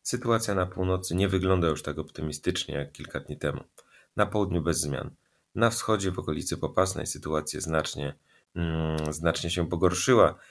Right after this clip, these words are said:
jeżeli porównamy to z, y, dwoma, trzema, sytuacją sprzed dwóch, trzech tygodni, co nie wpływa jednak na zmianę sytuacji ogólnej na, y, na froncie, ale nawet, nawet ogólnej na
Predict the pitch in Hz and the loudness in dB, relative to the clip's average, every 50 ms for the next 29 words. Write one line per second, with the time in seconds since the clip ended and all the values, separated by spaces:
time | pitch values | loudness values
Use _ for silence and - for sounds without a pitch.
0 | - _ - 82 82 80 78 80 - 82 - 78 80 78 76 76 73 73 - 69 | -20 _ -6 -4 -2 -2 -2 -2 -2 -4 -4 0 0 0 2 0 0 -2 -2 -4
1 | 69 67 - - - - - - - - 71 71 69 69 69 69 - - - 80 | -4 -4 -6 -8 -8 -8 -8 -8 -6 -6 -4 -4 -2 -4 -4 -6 -8 -2 0 0
2 | 73 71 71 - - - 73 71 67 65 - 71 73 - - - 95 80 73 73 | 2 2 0 -2 -4 -4 -2 -2 -2 -2 -4 -4 -6 -6 -4 0 2 2 2 2
3 | - 71 - - 80 76 71 73 76 76 - - - 71 - - 90 107 113 - | -2 -6 -8 -6 -6 -6 -4 -4 -6 -8 -8 -10 -10 -10 -4 0 4 4 4 4
4 | 98 85 80 - - - 110 117 113 113 - - - 131 127 127 120 110 95 95 | 4 0 -2 -2 0 2 2 4 4 2 0 4 4 4 6 6 6 4 6 2
5 | 101 95 95 92 90 90 85 85 80 82 85 92 90 90 85 - - - 76 78 | 2 2 2 0 0 2 0 0 0 0 0 0 2 2 2 -2 -2 -2 0 -2
6 | 76 - - - 76 - _ _ _ - - 92 87 87 90 90 87 80 78 76 | 0 0 -2 -6 -6 -10 _ _ _ -2 0 0 0 4 4 4 4 4 2 0
7 | 69 69 67 67 - _ _ _ _ _ - 78 78 73 69 71 69 - - 95 | 0 0 -2 -4 -4 _ _ _ _ _ -4 -2 0 0 0 0 0 2 4 4
8 | 95 95 92 85 71 69 78 76 69 76 78 76 78 73 - - 85 78 78 87 | 4 6 4 2 2 2 2 0 2 2 0 0 0 -4 -6 -6 -8 -6 0 2
9 | 87 82 80 78 73 69 69 69 67 | 2 4 4 2 0 0 -2 -2 -4